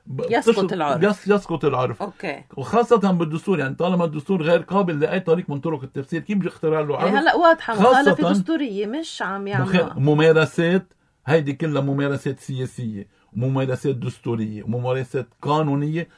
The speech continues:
Speaker 1: خاطئة لا ترتقي. ما في شيء اسمه عرف. هيدي تعبير خاطئ. ما في شيء بكرر.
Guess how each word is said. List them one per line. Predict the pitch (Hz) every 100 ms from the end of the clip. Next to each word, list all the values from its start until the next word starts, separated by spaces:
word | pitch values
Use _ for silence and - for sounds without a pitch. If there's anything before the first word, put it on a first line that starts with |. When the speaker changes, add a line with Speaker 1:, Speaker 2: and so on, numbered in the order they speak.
| _
Speaker 1:
خاطئة | - - 180 170 143 - 95 - _ _
لا | - 120 175 170
ترتقي. | 170 151 - 165 - 117
ما | -
في | 165
شيء | - 156
اسمه | 127 143
عرف. | 139 123 - _ _ -
هيدي | 135 170 139 135 -
تعبير | 143 123 123 156
خاطئ. | - - 131 127 - -
ما | 131 156
في | - 147
شيء | - 135
بكرر. | - - 143 143 160